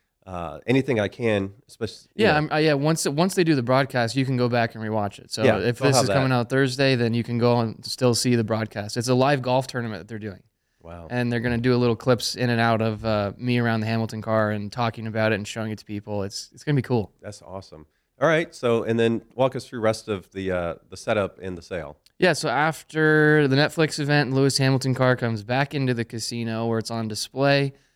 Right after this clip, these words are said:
Speaker 2: Uh, Thursday is a big moving day for us, uh, uh, car-wise.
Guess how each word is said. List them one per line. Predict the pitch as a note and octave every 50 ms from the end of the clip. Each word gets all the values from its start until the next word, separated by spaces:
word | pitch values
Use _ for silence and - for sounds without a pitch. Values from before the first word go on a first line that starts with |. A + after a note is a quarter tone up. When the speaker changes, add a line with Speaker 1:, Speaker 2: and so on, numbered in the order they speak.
| _ _ _ _ _ _ -
Speaker 2:
Uh, | B2 B2+ B2 B2 A#2+ A#2 A#2
Thursday | A2 - - C#3+ C#3+ C#3+ C3+ B2+ C3 C#3+ C#3 C3+ C3 B2+ A2
is | B2 B2+ B2+ B2+ B2+ B2 A#2 A2+ A2+ A#2
a | G#2 A#2
big | A2 C3 B2+ A#2+
moving | B2+ B2+ B2+ B2+ B2 B2 A#2+
day | A2 A2+ A2+
for | G#2+ - - A#2
us, | A2+ A2+ A2 - - -
uh, | A#2 A2+ A2+ A2 G#2+ G#2+ _ _ _ _ _ _ _ _ -
uh, | A#2 A#2 A2 G#2+ G2 - _
car-wise. | - - C3 B2+ B2 A2 G2+ G2+ G2+ G#2 - -